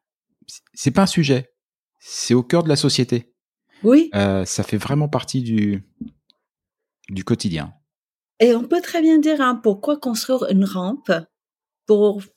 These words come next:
Speaker 2: peut-être deux personnes qui vont l'utiliser pour tout, tout,
Speaker 1: Hmm.
Speaker 2: tout le bâtiment. À quoi sert de dépenser tout cet argent pour deux personnes ? Et c'est vrai, quand on calcule pour, au, au niveau argent ou
Speaker 1: Oui, c'est
Speaker 2: investissement,
Speaker 1: ridicule.
Speaker 2: il y a, oui, il y a aucune
Speaker 1: En
Speaker 2: logique.
Speaker 1: termes de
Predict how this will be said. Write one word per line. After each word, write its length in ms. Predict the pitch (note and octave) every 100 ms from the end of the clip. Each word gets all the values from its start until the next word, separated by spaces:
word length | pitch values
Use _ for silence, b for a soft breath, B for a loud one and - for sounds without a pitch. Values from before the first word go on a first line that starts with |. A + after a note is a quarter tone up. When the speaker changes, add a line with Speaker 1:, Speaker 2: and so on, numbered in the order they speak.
| _
Speaker 2:
peut-être 320 | - C4+ F4 F4+
deux 180 | C4 C4+
personnes 540 | A#3+ - F#3 F3+ F#3 _ _ _ _ _ -
qui 100 | -
vont 160 | F#3 F#3+
l'utiliser 640 | F#3+ F#3+ G3 F#3 F#3+ A3
pour 280 | A3+ G3+ F#3+
tout, 340 | B3+ B3 A#3+ A3
tout, 120 | B3+
Speaker 1:
Hmm. 140 | A3 E3
Speaker 2:
tout 120 | B3+
le 100 | A#3
bâtiment. 600 | F#3+ - - F#3 F3 F3+ _ _ _ _ _ _ -
À 80 |
quoi 180 | G3 A3+
sert 340 | A3+ - A#3 A3
de 100 | F3
dépenser 480 | F#3 G3 G3 A#3+
tout 140 | A#3 C4
cet 220 | A3+ G#3
argent 380 | G3 G3 G#3 A3+
pour 180 | G#3 F3+
deux 200 | F3+ G#3+
personnes ? 460 | F#3 - - D#3 F#3 _ _ b b b -
Et 60 |
c'est 140 | G3 A3
vrai, 300 | A3 F4 F#4+
quand 180 | C4 C4+
on 40 |
calcule 480 | - G#3 G3 C4 B3+ -
pour, 220 | G3+ F#3+ - - C3 -
au, 260 | C#3 E3+ F3+
au 40 |
niveau 400 | F#3 E3+ G3+ - _ -
argent 420 | E3+ F3 G3 B3
ou 160 | C4+ G3
Speaker 1:
Oui, 60 |
c'est 60 | F#3
Speaker 2:
investissement, 360 | F3+ F#3+ F3 B2+
Speaker 1:
ridicule. 340 | F2 G3+ E3+ - _ _ _ _ -
Speaker 2:
il 80 | F3+
y 40 |
a, 200 | - -
oui, 380 | A#3+ C5+ F4+ -
il 40 | F#3+
y 20 |
a 40 |
aucune 260 | A3 A3 D4
Speaker 1:
En 40 |
Speaker 2:
logique. 120 | B3 G3
Speaker 1:
termes 160 | F2
de 100 | D#2+